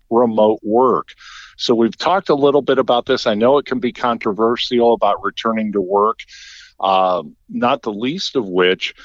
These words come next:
uh, most employers have sort of a large investment in commercial real estate. But, you know, the, the way America works,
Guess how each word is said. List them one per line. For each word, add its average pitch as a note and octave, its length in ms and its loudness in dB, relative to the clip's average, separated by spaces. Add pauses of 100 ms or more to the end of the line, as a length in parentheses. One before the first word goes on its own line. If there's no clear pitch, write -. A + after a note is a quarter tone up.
(360)
uh, F#2+ 220 0
most B2 420 0
employers A#2+ 840 2
have G2 420 0
sort A#2 240 0
of G2 100 0
a F2+ 80 4
large G#2 480 0
investment F#2+ 640 -2
in F2 200 -10
commercial F2+ 640 -2
real G#2 300 2
estate. D#2+ 520 -4 (480)
But, B2+ 200 2 (120)
you D#3 140 -2
know, A#2+ 200 2
the, G#2 400 0 (640)
the A#2 160 2
way D3 720 4
America B2+ 580 0
works, A#2+ 640 0